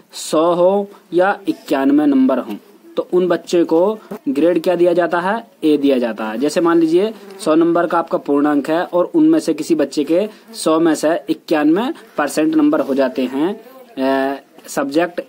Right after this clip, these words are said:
ए में, ठीक है। तो यहाँ पर मान लीजिए, गणित में किसी बच्चे के सौ में से, अ,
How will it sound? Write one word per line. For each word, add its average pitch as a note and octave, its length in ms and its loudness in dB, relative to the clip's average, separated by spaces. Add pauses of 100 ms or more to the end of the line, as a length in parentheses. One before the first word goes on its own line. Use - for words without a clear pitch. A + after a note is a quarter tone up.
ए C#3+ 120 2
में, A2+ 180 -2 (240)
ठीक E3+ 160 -2
है। A#3+ 160 -4 (480)
तो G#3 160 4
यहाँ E3+ 240 2
पर F#3+ 140 0
मान F3 180 2
लीजिए, F#3+ 180 0
गणित E3+ 300 0
में F3+ 100 -2
किसी E3+ 160 -6
बच्चे D#3+ 300 -2
के E3+ 120 0
सौ E3 220 0
में E3 140 0
से, D#3 160 0
अ, G3+ 180 0